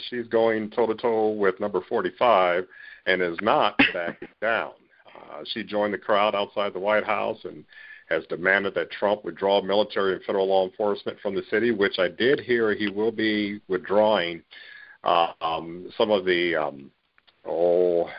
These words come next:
Speaker 1: I forget, not the military, but the, um, uh, you can help me out with that a little bit later,
Speaker 2: The re-,
Speaker 1: but,
Speaker 2: the
Speaker 1: uh, he is
Speaker 2: reservemen-,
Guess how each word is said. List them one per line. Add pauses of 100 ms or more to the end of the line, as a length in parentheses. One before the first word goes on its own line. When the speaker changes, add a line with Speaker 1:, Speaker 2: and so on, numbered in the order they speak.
(220)
Speaker 1:
I
forget, (240)
not
the
military,
but
the,
um, (1300)
uh,
you
can
help
me
out
with
that
a
little
bit
later,
Speaker 2:
The
re-,
Speaker 1:
but,
Speaker 2:
the
Speaker 1:
uh,
he
is
Speaker 2:
reservemen-,